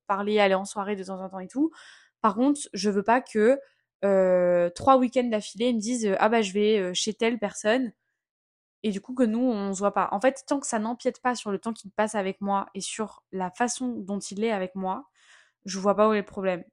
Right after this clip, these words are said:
Dans la mesure où elle était déjà là avant. Maintenant, euh, s'il se fait une meilleure pote après s'être mis en couple avec toi, oui, je trouverais ça bizarre parce que, ben oui, à ce moment-là, euh,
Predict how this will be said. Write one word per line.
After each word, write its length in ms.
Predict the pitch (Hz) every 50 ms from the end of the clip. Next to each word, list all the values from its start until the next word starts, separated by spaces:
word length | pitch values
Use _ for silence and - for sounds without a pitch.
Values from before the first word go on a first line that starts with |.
| _ _ _ _
Dans 160 | - 196 208
la 80 | 208 208
mesure 240 | 208 214 220 269 262
où 80 | 254
elle 80 | 220 208
était 160 | 202 - 196
déjà 140 | 180 208 208
là 120 | 220 220
avant. 220 | 208 196 185 180 - -
Maintenant, 440 | - 196 202 202 - 240 247 247 233
euh, 120 | 202 190 190
s'il 380 | - - - 208 208 202 190
se 160 | - - - -
fait 240 | - - - 233 233
une 100 | 226 220
meilleure 300 | 214 208 208 214 208 -
pote 380 | - 240 233 - - - - _ _ _ _ _ _ _ _ _ _ _ _ _ _ _ -
après 420 | 240 240 - - - - 285 269
s'être 180 | - - 208 220
mis 60 | 214
en 100 | 202 202
couple 140 | 208 214 220
avec 140 | 208 202 -
toi, 120 | 240 247
oui, 100 | 240 240
je 60 | 220
trouverais 240 | - - 208 208 208
ça 140 | - 214 202
bizarre 340 | 190 196 196 220 240 - -
parce 180 | - 190 -
que, 120 | - 196 185
ben 340 | 180 175 175 175 175 180
oui, 140 | 190 226 220
à 80 | 196 190
ce 120 | - -
moment-là, 440 | 196 190 190 196 202 214 214 196 185
euh, 60 | 180